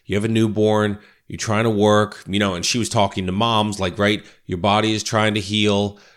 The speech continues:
right? And she said, "Sometimes balance means you might not sleep. Sometimes balance is gonna look different than any other season of balance." Um, you know, she talked about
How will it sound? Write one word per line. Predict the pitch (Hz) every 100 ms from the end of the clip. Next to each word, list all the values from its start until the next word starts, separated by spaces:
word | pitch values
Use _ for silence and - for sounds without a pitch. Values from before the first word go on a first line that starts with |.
| _
right? | 98 101 101 101 - - _ _
And | - 123
she | - 139
said, | - 143 - _ _
"Sometimes | - - 135 151 131 143 143 135
balance | 98 110 110 143 143 131 123 - - _ _ _ _
means | 110 143 160 156 147 131 -
you | - 123 123
might | 143 143
not | 143 -
sleep. | - 143 160 104 - - - _
Sometimes | - - 139 143 147 135
balance | 104 120 135 143 131 -
is | - 117
gonna | 127 123
look | 117 127 135 - 104
different | 127 - 127
than | 107 - -
any | 120 123
other | 117 113
season | 104 - 110 104 104
of | 101 87
balance." | 95 104 95 73 - - -
Um, | 95 95 92 101
you | 104
know, | 104
she | -
talked | 107 113 113
about | 107 98 98